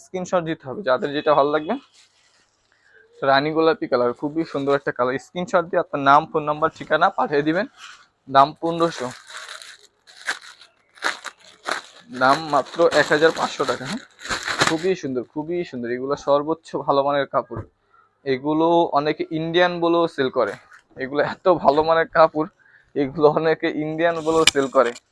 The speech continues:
এগুলো সর্বোচ্চ ভালো মানের কাপড়। যেমন ফ্রন্ট পার্টটা হচ্ছে এটা, সালোয়ারটা হচ্ছে এটা, সালোয়ারটা সম্পূর্ণ কন্ট্রাস্ট থাকবে, খুবই সুন্দর কালেকশন।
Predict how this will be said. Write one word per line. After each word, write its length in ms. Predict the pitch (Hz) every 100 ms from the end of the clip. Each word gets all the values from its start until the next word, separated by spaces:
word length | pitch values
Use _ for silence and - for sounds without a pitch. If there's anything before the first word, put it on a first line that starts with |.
| _ _ _ _ _ _ -
এগুলো 300 | 131 131 135 -
সর্বোচ্চ 460 | 151 147 151 156 - 147
ভালো 120 | 123 127
মানের 180 | 131 127
কাপড়। 220 | 131 - 123
যেমন 160 | 123 123
ফ্রন্ট 160 | 123 123
পার্টটা 220 | 131 151
হচ্ছে 160 | 135 143
এটা, 120 | 127 123 - - _ _ _ _ _ _ _ _ - - - - -
সালোয়ারটা 380 | - 131 139 - 139
হচ্ছে 140 | - 123
এটা, 120 | 151 180
সালোয়ারটা 400 | 135 131 139 - 165
সম্পূর্ণ 340 | 135 135 139 139 -
কন্ট্রাস্ট 360 | 123 127 139 -
থাকবে, 200 | 131 135 127 _ _ _ _ _ _ _ _ _
খুবই 280 | - 139 156 160
সুন্দর 280 | 147 135 135 139
কালেকশন। 400 | 127 123 - 165